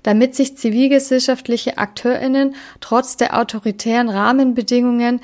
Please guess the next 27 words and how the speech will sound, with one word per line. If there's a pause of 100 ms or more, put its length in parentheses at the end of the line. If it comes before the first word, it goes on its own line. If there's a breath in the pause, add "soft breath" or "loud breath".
entwickeln
können
und
so
resilient
werden. (480 loud breath)
Durch
den
Aufbau
von
regionalen
Strukturen (260 loud breath)
entstehen
Unterstützungsmöglichkeiten
in
Nachbarländern, (300 loud breath)
die
sich
leichter
und
ohne
große
Budgets
organisieren
und
erhalten
lassen.